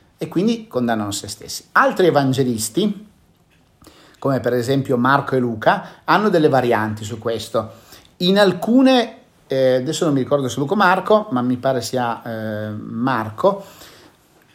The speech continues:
o, beh, adesso non mi ricordo, uno dei due, eh,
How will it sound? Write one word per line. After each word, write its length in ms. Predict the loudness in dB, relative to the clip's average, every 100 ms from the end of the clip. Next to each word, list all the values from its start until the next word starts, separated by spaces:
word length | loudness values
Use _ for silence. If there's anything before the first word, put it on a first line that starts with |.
| _ _ _ _ _
o, 100 | -20
beh, 220 | -16 -12 -12
adesso 280 | -12 -12
non 80 | -12
mi 60 | -12
ricordo, 220 | -10 -8
uno 80 | -6
dei 140 | -6
due, 280 | -4 -2 -2 -6 -20 _
eh, 280 | -8 -6 -8